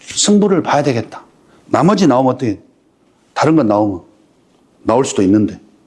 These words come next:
틀려야지 어떻게. <laughs> 백 점 맞을 거예요? 육십 점만 맞으면 되잖아요. 그러면 자, 계산 문제를 아무리 잘해도 백 점 맞을 수 없어. 왜? 허벌나게 어려운 것들이 한두 문제 끼어 꼭. 그죠? 생전 듣도 보도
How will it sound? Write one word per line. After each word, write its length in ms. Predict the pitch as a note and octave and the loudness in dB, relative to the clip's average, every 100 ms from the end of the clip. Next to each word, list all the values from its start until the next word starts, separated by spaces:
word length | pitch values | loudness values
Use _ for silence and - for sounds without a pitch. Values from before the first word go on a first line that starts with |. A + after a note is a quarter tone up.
| _ _ - | _ _ -6
틀려야지 420 | F3+ F#3 D#3+ - | 0 2 0 -4
어떻게. 200 | - - - - _ - - | -8 -8 -8 -12 _ -20 -20
<laughs> 360 | - - - | -20 -20 -8
백 120 | - B2+ | -4 0
점 140 | G#3 | 2
맞을 220 | F#3+ D#3 | 2 2
거예요? 320 | - C#3+ E3 - - _ _ _ _ _ _ _ _ _ _ - | 0 0 0 -6 -18 _ _ _ _ _ _ _ _ _ _ -2
육십 220 | C3 - | -2 0
점만 220 | - F#3+ C3 | 0 2 2
맞으면 280 | G#2 G#2 F2+ | 0 -2 -4
되잖아요. 320 | - - - | -8 -20 -2
그러면 480 | F3+ F3 - - - - - - - - - | 2 4 2 -6 -16 -20 -20 -20 -20 -20 -8
자, 320 | - A#2+ - - - - - - - - - - - | -4 -4 -6 -16 -20 -20 -20 -20 -20 -20 -20 -18 -6
계산 340 | - G#3+ A3 G3 | 0 2 4 4
문제를 260 | F3 D3+ | 4 2
아무리 400 | - B3+ C4 A#3 | 0 2 2 2
잘해도 300 | D#3+ E3 E3 | 0 0 0
백 120 | C#3+ - | -4 -4
점 120 | D3+ | -2
맞을 200 | B2+ C#3 | -2 -2
수 140 | - | -2
없어. 200 | C3+ - | -4 -2
왜? 280 | B2 C#3+ A2 _ _ _ _ _ _ - | -2 -2 -4 _ _ _ _ _ _ -4
허벌나게 420 | F#3+ G#3 F#3 B2 | 0 0 2 2
어려운 240 | A#2 C#3+ | 4 2
것들이 260 | B2 - A2 | 2 -2 -4
한두 200 | C#3+ D3+ | -2 -2
문제 200 | B2 G2+ | 0 -2
끼어 340 | - F3+ A#2 | -2 -2 -2
꼭. 300 | - C#3 - _ _ - _ _ _ _ _ | -4 -8 -8 _ _ -20 _ _ _ _ _
그죠? 400 | - C3+ C3 A#2+ - - _ _ _ - | -2 0 0 -2 -8 -20 _ _ _ -4
생전 460 | G#3+ A3+ A3+ D#3+ | 2 4 4 2
듣도 260 | C3+ A#2+ E3+ | -2 -2 0
보도 200 | D3+ | 0